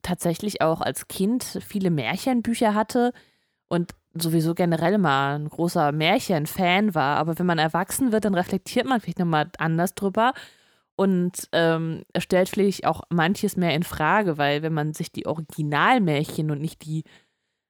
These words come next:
aufgebesserte Version dann mal so anschaut, dann sind die halt alle schon nicht so geil,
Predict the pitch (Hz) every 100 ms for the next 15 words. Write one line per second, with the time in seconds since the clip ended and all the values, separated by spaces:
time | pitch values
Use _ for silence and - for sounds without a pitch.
0 | _ - 185 262 - 190 196 202 185 185
1 | 170 165 160 165 240 254 170 160 160 147
2 | 139 156 - 170 185 208 170 165 175 185
3 | 190 175 160 131 165 190 208 202 220 214
4 | - _ _ _ _ _ _ _ _ _
5 | _ - 165 - 190 180 147 156 131 135